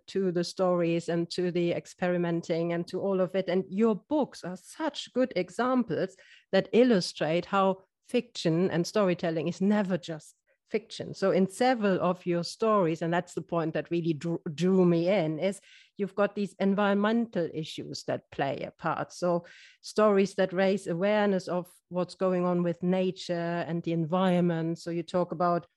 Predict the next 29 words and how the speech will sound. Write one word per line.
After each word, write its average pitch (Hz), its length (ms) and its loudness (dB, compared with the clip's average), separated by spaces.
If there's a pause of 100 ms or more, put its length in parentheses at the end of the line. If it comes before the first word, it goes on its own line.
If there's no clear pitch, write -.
(400)
pollution, 180 720 0
environmental 185 680 0
protection, 180 760 -2
and 180 160 4 (120)
climate 190 680 0
chaos. 175 560 0
All, 214 320 -2
all 240 280 2
this 180 520 -6 (420)
is, - 300 -12
is 185 120 -8
part 202 300 -2
of 175 160 -2
the 180 120 -4
themes 160 560 -2
that - 200 -8
you 165 80 -2
have. 151 260 -2 (560)
And 202 140 8
then 202 160 6
there's 202 240 6
especially 175 520 -4
Where 196 180 2
the 190 140 2
River 185 380 0
Runs 165 480 -4
Gold. 160 440 0
This 175 180 -6
is 180 220 -4